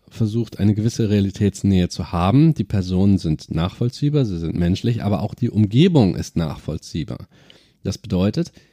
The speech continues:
wenn man also die, dass man, um den, diesen Effekt zu erzeugen, diese Realität zu haben,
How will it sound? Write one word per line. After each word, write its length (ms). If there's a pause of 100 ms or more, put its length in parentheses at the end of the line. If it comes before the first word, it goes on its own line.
(300)
wenn 100
man 140
also 300
die, 320 (240)
dass 200
man, 280
um 180
den, 320 (640)
diesen 260
Effekt 320
zu 100
erzeugen, 480
diese 180
Realität 560
zu 160
haben, 340